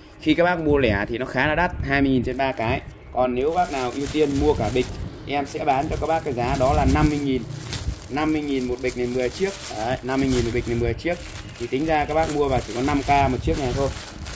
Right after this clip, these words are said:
Đấy, thì các bác mua, đây, các bác mua lẻ thì nó sẽ là hai mươi K này, là bằng ba cái nhá, hai mươi nghìn bằng ba cái. Còn mua cả bịch thì sẽ là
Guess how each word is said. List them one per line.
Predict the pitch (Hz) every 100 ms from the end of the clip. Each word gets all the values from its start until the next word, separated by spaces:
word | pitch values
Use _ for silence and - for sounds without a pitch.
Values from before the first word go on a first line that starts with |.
| -
Đấy, | 107 123 - - - - -
thì | 131
các | 127
bác | 156 170
mua, | 160 151 151 147 143 - - - -
đây, | 123 120 -
các | 139
bác | 151 151
mua | 143 143
lẻ | 135 113 101 101 113
thì | 123
nó | 131
sẽ | - 147
là | 135
hai | 123 131 139 143
mươi | 139
K | 131
này, | 139 139 127 110 101 - - -
là | 120 117
bằng | 113 113
ba | 131 135
cái | 127 117 131
nhá, | 160 160 -
hai | 127
mươi | 131
nghìn | 127 120
bằng | 113
ba | 113 127
cái. | 120 117 139 - - -
Còn | 117 127
mua | 143
cả | 120
bịch | 127 127
thì | - 117
sẽ | 147 147
là | 135 117